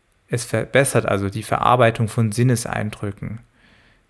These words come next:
die Bildung und den Abruf von Langzeit- und Arbeitsgedächtnis und die generelle Fähigkeit des Gehirns, auf Inputs zu reagieren.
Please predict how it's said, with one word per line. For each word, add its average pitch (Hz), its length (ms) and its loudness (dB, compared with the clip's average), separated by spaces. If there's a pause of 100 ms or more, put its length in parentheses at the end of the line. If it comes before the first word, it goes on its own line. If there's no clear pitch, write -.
(140)
die 120 120 0
Bildung 127 580 4
und 113 200 0
den 113 200 0
Abruf 120 480 -2
von 113 260 0
Langzeit- 113 420 2
und 110 120 -2
Arbeitsgedächtnis 107 880 -2
und 139 180 -2
die 131 100 -2
generelle 107 440 2
Fähigkeit 101 540 -2
des - 160 -6
Gehirns, 120 600 2
auf 143 220 0
Inputs 113 460 -2
zu - 120 -6
reagieren. 107 760 -2